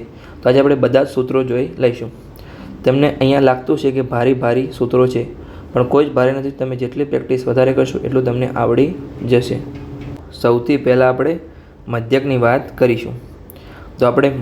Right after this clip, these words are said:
મધ્યકમાં ત્રણ સૂત્રો છે. એમાં સૌથી પહેલી રીત છે સીધી રીત, એને આપણે પ્રત્યક્ષ રીત કહીએ છીએ. અને આપણે મધ્યક્ષને એક્સ બાર વડે દર્શાવીએ કે એક્સ ઉપર જે લાઈન હોય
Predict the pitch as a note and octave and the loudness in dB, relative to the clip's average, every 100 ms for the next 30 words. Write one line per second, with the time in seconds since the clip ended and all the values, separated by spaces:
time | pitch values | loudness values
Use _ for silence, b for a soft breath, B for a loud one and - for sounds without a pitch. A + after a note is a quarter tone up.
0 | B2 A#2+ B2 C3 C#3+ D3+ D3+ C3 C#3 C#3 | -2 0 2 2 2 -2 0 0 0 -2
1 | A#2+ A#2+ B2+ F#3 - A#2 G#2+ - - - | -4 2 2 0 -4 -6 -6 -12 -18 -18
2 | - B B B B A#2 B2 B2+ B2+ - | -18 B B B B 2 2 2 -2 0
3 | A#2+ B2 C#3 C3 C3+ C#3+ C#3 C#3 - C#3+ | 2 4 4 4 4 4 2 -2 -2 -2
4 | D3 - A#2+ A#2+ C3 C#3 D#3 - - - | -4 -8 -6 0 2 2 -2 -6 -16 -20
5 | B B B A#2+ B2 B2+ B2+ C3+ B2 - | B B B -2 2 2 2 0 0 2
6 | D3 D3 C3 B2+ C3 C3+ C3+ C#3 E3 - | 2 4 2 4 2 4 2 0 -8 -10
7 | - B B B B B2+ C#3 C#3+ A#2 A#2 | -20 B B B B -2 2 2 2 2
8 | C3+ C3+ D3+ - - C3 C3 C3+ B2+ B2+ | 2 0 -4 -2 0 0 0 0 2 4
9 | B2+ B2+ B2 A#2+ A#2+ - - - C3 C#3+ | 2 2 -2 -4 -4 -8 -6 -2 0 0
10 | C#3 C#3 C#3+ B2+ C3 D#3 | 0 2 4 4 2 0